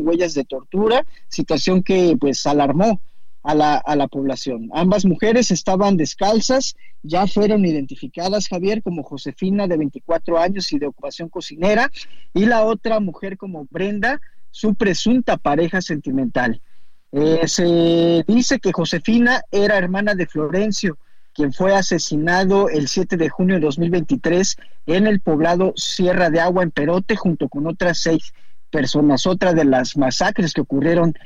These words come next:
en esta zona del Valle de Perote. Y, Javier, las autoridades dicen que están investigando, que se está, hay avances en las investigaciones incluso,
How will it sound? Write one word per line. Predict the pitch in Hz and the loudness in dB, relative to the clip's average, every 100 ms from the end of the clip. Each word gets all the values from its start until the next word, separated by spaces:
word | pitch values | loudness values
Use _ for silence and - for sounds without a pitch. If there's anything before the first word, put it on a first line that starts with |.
| - | -8
en | - 175 | -2 2
esta | 185 202 | 2 2
zona | - 196 202 | 2 2 4
del | 160 147 | 4 4
Valle | 156 160 | 4 2
de | 139 | 2
Perote. | 120 131 127 123 - - - - _ | 0 0 0 0 -6 -16 -18 -20 _
Y, | - 170 180 | 0 2 4
Javier, | 160 175 220 254 | 4 2 2 2
las | 220 | 2
autoridades | 185 165 180 208 226 196 | 0 0 2 2 2 2
dicen | 240 - 262 226 - | 2 2 0 -2 -4
que | |
están | 156 - 202 | -4 0 2
investigando, | 220 175 - 180 233 247 254 302 - - - - - - - | 4 2 0 0 2 2 2 0 -4 -14 -16 -18 -20 -20 -8
que | 160 165 165 165 160 | -2 2 2 2 0
se | - | -2
está, | 165 - 196 202 - | -2 0 2 2 2
hay | 185 | 2
avances | 196 180 226 269 220 180 | 2 2 2 2 0 -2
en | 170 160 | -2 -4
las | 143 | -4
investigaciones | 170 147 - 151 - 202 220 202 | -6 -8 -6 -6 -2 2 2 2
incluso, | 180 208 226 269 | 2 0 2 0